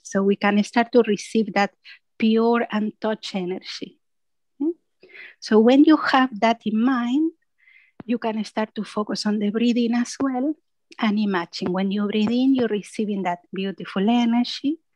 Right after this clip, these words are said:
that goes into your body, into your mind, into your heart, starting to move around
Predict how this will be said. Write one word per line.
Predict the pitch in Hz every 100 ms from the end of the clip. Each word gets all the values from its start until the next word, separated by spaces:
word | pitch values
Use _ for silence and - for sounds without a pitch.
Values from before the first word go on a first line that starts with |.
| _ - _ _
that | 196 190 -
goes | 196 185 185 - -
into | - 220 226 214 202
your | 190 190
body, | 180 202 202 196 190 190 190 196
into | 185 190
your | 175 180
mind, | 180 190 196 190 185 185 -
into | 170 185
your | 196 214
heart, | - 202 196 220 _ _ _ _ _ _ _ _ _ -
starting | 202 - 247 247 254 240
to | - 220
move | 220 233 240 262
around | 247 226 233 214 208 226 240